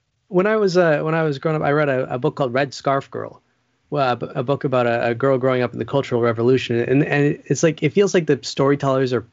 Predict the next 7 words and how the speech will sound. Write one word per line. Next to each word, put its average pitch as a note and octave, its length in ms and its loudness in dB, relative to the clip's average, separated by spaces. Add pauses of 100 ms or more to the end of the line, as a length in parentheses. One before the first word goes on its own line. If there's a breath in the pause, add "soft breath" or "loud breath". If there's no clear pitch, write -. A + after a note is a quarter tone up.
are A#2+ 140 -2
powerless, C#3+ 760 0 (720)
that C3 280 0
it, B2 200 -4
like, A#2+ 200 0
everything C3+ 380 0
sucks, - 500 -6